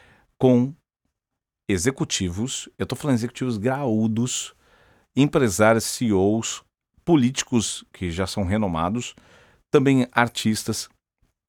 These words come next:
Essa parte do artista foi uma surpresa, porque pessoas que estão acostumados, por exemplo, a ter toda essa questão de,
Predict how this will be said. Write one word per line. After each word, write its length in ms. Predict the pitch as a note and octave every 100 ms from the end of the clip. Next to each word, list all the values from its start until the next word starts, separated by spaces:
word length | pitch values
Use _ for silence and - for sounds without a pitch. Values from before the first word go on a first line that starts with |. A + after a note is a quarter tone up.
| _ _ _
Essa 240 | - A#2 -
parte 200 | A2 G2+
do 80 | F#2
artista 320 | - A2+ G2
foi 160 | -
uma 100 | F#2+
surpresa, 640 | E2+ F#2 - - G#2 D#2+ D2+
porque 500 | - F2+ - F#2+ E2 - - - _ _
pessoas 300 | G#2+ G2+ B2+
que 80 | -
estão 240 | G#2+ A#2+
acostumados, 1000 | A#2 - A2 - F#2+ F2+ A2+ G#2 D2+ D2
por 220 | - F2+ E2+
exemplo, 420 | D#2+ F2+ E2+ D#2+
a 60 |
ter 160 | D#2 F2
toda 400 | - A2+ B2 A2+
essa 180 | F#2+ E2
questão 400 | - E2 G2 F#2+
de, 220 | E2 D2+